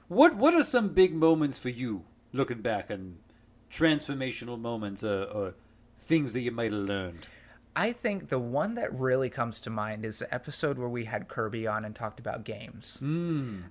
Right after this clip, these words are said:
Speaker 2: Um, during that episode, a really cool thing happened to me, which was we were talking about the social aspect of gaming and how it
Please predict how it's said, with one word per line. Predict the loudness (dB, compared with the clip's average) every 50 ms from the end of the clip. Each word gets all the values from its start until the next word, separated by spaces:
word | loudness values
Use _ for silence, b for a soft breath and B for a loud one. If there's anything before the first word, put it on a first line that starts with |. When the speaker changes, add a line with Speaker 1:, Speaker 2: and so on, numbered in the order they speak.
| -14 -8 -4
Speaker 2:
Um, | -2 0 0 -2 -2 -6 -12 -16 -20 -20 -20 -20 -20 _ _ _ _ _ _ _ -20 -14 -12 -12 -8 -4
during | 0 2 2 4 2 2 2 2 2 4
that | 4 6 6 4 2 -2
episode, | -6 -6 -6 -6 -6 -4 -4 -4 -4 -6 -10 -18 -20 -20 -20 -20 b b b b b b
a | 2 2
really | 2 0 -2 -2 0 0 0 0 -2 -4
cool | -4 -4 -4 -4 -4 -4
thing | -6 -4 -4 -4 -4 -4
happened | -6 -6 -8 -8 -8 -12 -10 -10
to | -8
me, | -8 -8 -8 -10 -10 -8
which | -6 -4 -4 -4 -4 -4 -4
was | -2 -2 -2 -4 -6 -6
we | -6 -6
were | -6 -6
talking | -8 -10 -6 -2 0 0 0 0 -2 -2 -2 -2
about | -2 0 0 0 0 0 -2 -4 -6 -10 -14 -14 -16 b b b b b b b -4
the | -2 0
social | 2 4 4 2 2 2 2 2 2 2 0 -2 -2 -2 -4 -2 -2
aspect | -2 -2 0 -2 -4 -4 -2 0 -2 -2 -2 -6 -10 -12 -12 -14 -20 -14 -6
of | -4 -4 -4 -4 -4
gaming | -6 -6 -6 -6 -8 -10 -12 -12 -14 -16 -18 -20 -20 b b b b b b b b b
and | b 2 2
how | 4 4 6 6 6 6
it | 4 0 -6